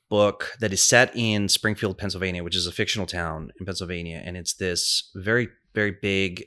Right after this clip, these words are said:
eighth grader named Marcus who goes to Puerto Rico to find his estranged father, who he hasn't seen in ten years. And Marcus goes with his mom and his,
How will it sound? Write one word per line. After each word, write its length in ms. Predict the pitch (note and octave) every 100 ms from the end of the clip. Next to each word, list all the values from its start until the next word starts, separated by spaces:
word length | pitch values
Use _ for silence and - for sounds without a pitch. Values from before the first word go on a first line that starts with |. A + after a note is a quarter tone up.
| -
eighth 220 | G2 F#2 -
grader 400 | F2+ E2+ E2 E2 F2+
named 140 | F2+
Marcus 580 | F#2+ G#2+ G#2+ F#2 E2+ - - - - - - - -
who 420 | A2+ G2 F#2 F#2+ - -
goes 420 | A2+ A2+ A2+ G#2+ -
to 160 | G#2+ F#2+
Puerto 240 | - G2+
Rico 240 | G#2 G2+ F#2
to 120 | F#2
find 480 | - F#2+ F#2 F2+ F#2
his 240 | F#2+ F2+
estranged 580 | F2 - F#2+ F2 E2+ -
father, 600 | - D#2+ D#2 D#2 E2 - _ _ -
who 100 | F2+
he 80 | F#2+
hasn't 240 | F2 F2
seen 220 | - D#2+ D2+
in 80 |
ten 220 | D#2+ D2 D2
years. 440 | C2+ B1 - - - - - -
And 180 | F2+ F2
Marcus 540 | F#2 F#2 - F#2 - A2+
goes 340 | G2 F#2 F2
with 120 | F#2
his 280 | F#2 F2 -
mom 540 | F#2 F2+ E2 F2+ A2+ - _ -
and 180 | F#2+
his, 140 | F2+